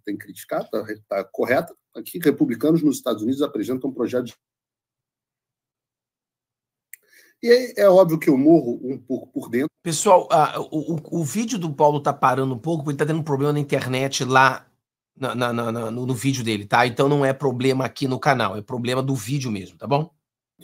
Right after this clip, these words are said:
Speaker 1: Quando eu vejo que as pessoas tão completamente perdidas, né? Eu vi, eu, e a internet tem esse aspecto, né, das pessoas serem muito rápidas nos comentários, sem raciocinar muito.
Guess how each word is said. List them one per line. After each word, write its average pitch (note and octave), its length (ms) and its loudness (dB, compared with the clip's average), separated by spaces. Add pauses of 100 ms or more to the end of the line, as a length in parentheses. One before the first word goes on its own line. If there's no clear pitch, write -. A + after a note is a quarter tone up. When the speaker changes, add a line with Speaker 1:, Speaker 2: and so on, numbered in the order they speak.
(460)
Speaker 1:
Quando C#3+ 300 -2
eu D3 120 -2
vejo D3+ 380 -6
que D3+ 300 -8
as C3 160 -10
pessoas - 580 -4 (340)
tão - 100 -16
completamente E4+ 440 0
perdidas, G#2 460 -4
né? G2+ 220 -10
Eu G2 120 -10
vi, B2 100 -10
eu, F#2+ 360 -10 (1040)
e A#2 140 -12
a B2 60 -2
internet C3+ 580 -6 (340)
tem C3 200 -2
esse B2+ 180 -6
aspecto, - 560 -8
né, A#2 100 -6
das G#2+ 160 -8
pessoas - 520 -8
serem A#2 180 0
muito D#3 280 0
rápidas A#2+ 540 -2
nos A2+ 140 -4
comentários, A2+ 500 -4
sem B2+ 120 -6
raciocinar A#2+ 640 -4
muito. F#2 220 -4